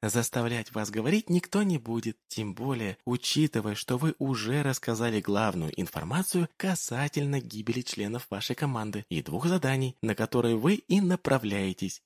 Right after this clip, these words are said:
То, что я сейчас спрашиваю, исключительно дополнительная информация». «Ясно. В таком случае». «Но»,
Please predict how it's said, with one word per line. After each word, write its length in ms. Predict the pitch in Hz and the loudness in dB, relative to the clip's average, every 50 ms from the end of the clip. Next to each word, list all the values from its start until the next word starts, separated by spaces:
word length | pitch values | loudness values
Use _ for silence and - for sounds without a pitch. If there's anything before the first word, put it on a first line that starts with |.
| _ _ | _ _
То, 280 | _ 139 135 117 95 - - | _ 2 2 2 0 -2 -4
что 180 | - - 123 | -4 0 0
я 180 | 117 107 117 113 | 0 0 0 -4
сейчас 380 | - - - - 120 113 - - | -4 -6 -4 -4 -2 -2 -2 -4
спрашиваю, 640 | - - - 180 208 208 - - 110 104 101 95 - _ | -2 0 2 2 2 2 0 -2 -4 -2 -2 -4 -4 _
исключительно 800 | - 127 123 - - 120 110 - - 147 151 - 135 131 127 117 | -2 -2 -2 0 -2 -2 -2 2 0 -2 0 0 0 0 0 0
дополнительная 800 | 113 170 - - 202 196 175 156 156 139 - 110 107 95 82 76 | 0 -2 0 2 0 2 2 2 0 0 -2 -4 -4 -2 -4 -4
информация». 640 | 76 - - 80 73 76 80 - - - - 64 - _ _ _ _ | -4 -6 -6 -6 -6 -10 -10 -12 -12 -14 -14 -16 -18 _ _ _ _
«Ясно. 580 | 58 62 73 90 85 - - 57 55 57 - - _ _ _ _ _ _ | -2 2 4 4 4 4 2 -2 -4 -6 -8 -10 _ _ _ _ _ _
В 60 | - | -4
таком 320 | - - 95 - 139 127 123 | 0 0 2 4 4 4 4
случае». 520 | - 160 160 135 - - 87 69 62 - _ _ _ _ | 6 6 6 6 6 2 0 -2 -4 -6 _ _ _ _
«Но», 480 | - 165 190 214 233 240 226 208 156 | 0 2 4 6 6 8 8 6 4